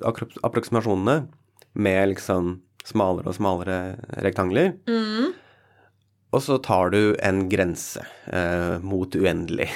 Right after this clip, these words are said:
Speaker 1: <laughs>
Speaker 2: Ja. <laughs> Ok, hva, grense mot uendelig av hva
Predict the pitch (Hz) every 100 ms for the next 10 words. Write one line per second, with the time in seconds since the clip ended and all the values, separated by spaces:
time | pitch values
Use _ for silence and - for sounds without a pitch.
0 | - - 233 302 - 294 359 311 311 302
1 | 370 330 285 285 392 - 339 277 311 220
2 | 226 233 247 254 254 - - 277 - 220
3 | 254 214 - 202 196 220 208 180 175 190
4 | 196 - 190 190 190